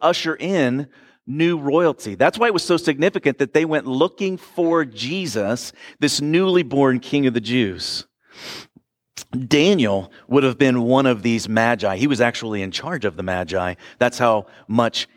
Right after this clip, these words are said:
he was respected. That's where God placed him when he was in Babylon. And that we're told that in their search for Jesus, that they came to King Herod,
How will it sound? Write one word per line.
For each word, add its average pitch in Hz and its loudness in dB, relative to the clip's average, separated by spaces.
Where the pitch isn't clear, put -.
he 160 -6
was 113 0
respected. 101 -2
That's 107 -2
where 113 2
God 107 0
placed 123 -2
him 92 -4
when 107 -2
he 117 0
was 110 0
in 101 0
Babylon. 98 -2
And 151 4
that 180 2
we're 170 4
told 233 2
that 170 2
in 185 2
their 180 4
search 214 0
for 165 0
Jesus, 151 -2
that 139 -10
they 147 2
came 202 0
to 190 -2
King 175 -4
Herod, 131 -2